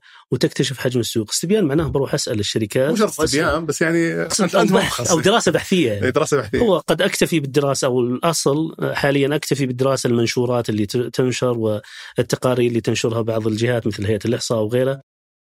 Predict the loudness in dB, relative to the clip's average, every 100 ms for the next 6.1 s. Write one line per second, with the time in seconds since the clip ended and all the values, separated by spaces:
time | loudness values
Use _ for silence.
0 | -2 2 2 0 -4 -4 -2 -2 -2 -6
1 | -8 _ _ _ 0 2 0 0 0 0
2 | 0 0 -2 0 0 0 0 -2 0 0
3 | 0 0 -2 0 0 0 0 -4 -4 _
4 | _ _ _ _ _ -4 2 2 2 0
5 | 0 0 0 0 0 0 0 0 0 -4